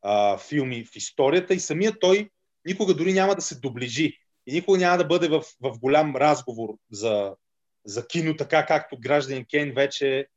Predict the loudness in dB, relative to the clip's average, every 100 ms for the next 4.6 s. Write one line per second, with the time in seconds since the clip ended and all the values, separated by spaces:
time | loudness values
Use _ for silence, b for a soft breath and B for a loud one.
0 | _ _ -6 -6 -6 -8 -2 0 0 -2
1 | -4 -6 -8 -8 -8 -4 0 -2 -4 _
2 | _ -4 0 0 -2 -10 _ _ _ -4
3 | 2 4 6 6 4 0 -4 -2 4 4
4 | 4 2 2 4 2 -2